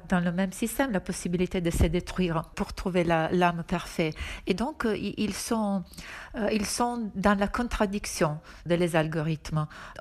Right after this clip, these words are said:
En utilisant les algorithmes, et en même temps, les algorithmes ont prévu la possibilité de s'échapper du système.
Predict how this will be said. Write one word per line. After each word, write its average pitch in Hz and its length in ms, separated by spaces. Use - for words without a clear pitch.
En 185 160
utilisant 208 440
les 285 180
algorithmes, 220 680
et 180 80
en 180 80
même 208 180
temps, 254 220
les 214 200
algorithmes 190 680
ont 196 140
prévu 226 500
la 196 120
possibilité 220 800
de 180 160
s'échapper 208 680
du 185 100
système. 160 640